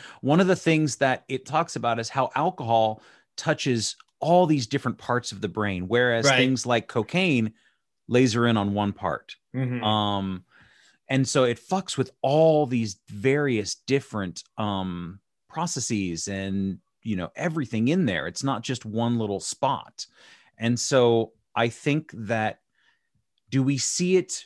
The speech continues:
Speaker 1: realistically? Again, m-, is it, is it subjective so that, you know, if somebody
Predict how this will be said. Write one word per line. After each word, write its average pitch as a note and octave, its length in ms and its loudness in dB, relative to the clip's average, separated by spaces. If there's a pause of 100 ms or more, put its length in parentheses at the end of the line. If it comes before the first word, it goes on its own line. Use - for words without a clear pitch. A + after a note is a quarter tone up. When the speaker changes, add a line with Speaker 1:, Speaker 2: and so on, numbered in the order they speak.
Speaker 1:
realistically? B2 1080 0 (640)
Again, D#3+ 560 4
m-, C3+ 80 0
is C#3+ 280 0
it, C#3 120 -4 (100)
is B2+ 160 -2
it B2 140 -8
subjective C3 960 -2
so A#2 320 2
that, A2+ 460 0
you B2+ 120 -2
know, A2 160 0
if G#2+ 80 -8
somebody B2 400 -2